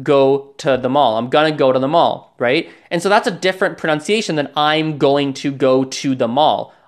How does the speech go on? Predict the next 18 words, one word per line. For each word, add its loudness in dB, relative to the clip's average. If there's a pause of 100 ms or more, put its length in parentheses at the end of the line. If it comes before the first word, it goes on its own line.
(120)
I'm 2
gonna 2
go 4
to 2
the -2
mall. 0 (220)
I'm 0
going 2
to -8
go 2
to -6
the -2
mall. -2
A -12
little 2
bit 2
different, -2
right? -4